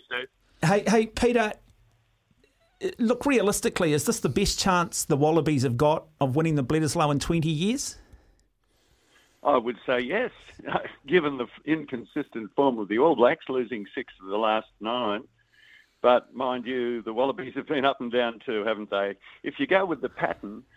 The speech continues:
Speaker 1: win one, lose one, win one, lose one, which they've done in three series against England, Argentina and South Africa, they should win the first test against New Zealand. But having seen what's happened in recent years, I'm not confident.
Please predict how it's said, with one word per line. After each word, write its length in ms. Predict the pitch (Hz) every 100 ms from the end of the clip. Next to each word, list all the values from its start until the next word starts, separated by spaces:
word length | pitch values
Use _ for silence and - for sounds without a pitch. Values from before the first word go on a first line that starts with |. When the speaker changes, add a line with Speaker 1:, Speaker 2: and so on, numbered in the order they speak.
| _ _
Speaker 1:
win 260 | 127 151 127
one, 300 | 127 123 120
lose 280 | 135 127
one, 240 | 110 107 107
win 200 | 120 113
one, 240 | 110 104
lose 280 | 117 127 127
one, 200 | 98 98
which 140 | 107 -
they've 180 | 107 95
done 180 | 123 113
in 160 | 107
three 320 | - 135 123 -
series 320 | 117 107 107 - _ _ _ _ -
against 260 | 107 110 - -
England, 440 | 135 120 117 107
Argentina 760 | 113 113 104 104 - 127 107 104
and 120 | 107 -
South 180 | 104
Africa, 460 | 127 143 - - - - _ _ _ _ -
they 200 | 135 135 -
should 180 | 185 117
win 280 | 131 143
the 100 | 123
first 320 | - 127 120 -
test 220 | 131 113
against 320 | 110 120 110 -
New 200 | 220 98
Zealand. 380 | 139 226 170 82 - - _
But 160 | 156 - - _ _ _ _ -
having 260 | 156 135 120
seen 200 | 143 127
what's 180 | 113 104
happened 300 | 120 - 101
in 100 | 98
recent 400 | 98 104 - 101
years, 260 | 107 107 95
I'm 200 | 101 107
not 160 | 110 -
confident. 520 | - 104 98 - 87